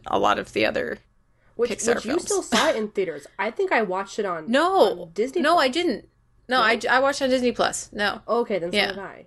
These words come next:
Speaker 2: Okay.
Speaker 1: Yeah, 'cause it came out, like, it was, it was in theaters, r-, like, in March when we were put in a lockdown.
Speaker 2: Yeah.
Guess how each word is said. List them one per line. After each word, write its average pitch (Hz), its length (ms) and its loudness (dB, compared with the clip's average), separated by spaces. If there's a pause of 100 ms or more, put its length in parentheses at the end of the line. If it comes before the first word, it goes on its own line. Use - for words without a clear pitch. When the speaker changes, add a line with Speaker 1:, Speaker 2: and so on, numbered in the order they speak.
(120)
Speaker 2:
Okay. 175 400 -20 (160)
Speaker 1:
Yeah, 208 280 0 (140)
'cause 233 160 0
it 254 160 2
came 269 220 0
out, 285 200 0
like, 202 380 0 (500)
it 220 180 -2
was, 226 240 0 (320)
it 214 100 6
was 220 240 2
in 220 240 4
theaters, 202 580 2 (480)
r-, 190 380 -12
like, 190 220 2
in 190 160 2
March 185 540 0
when 185 560 2 (480)
we 202 240 4
were 190 160 2
put 190 140 -2
in 180 80 0
a 175 80 -2
lockdown. 220 520 -2 (640)
Speaker 2:
Yeah. 202 220 -6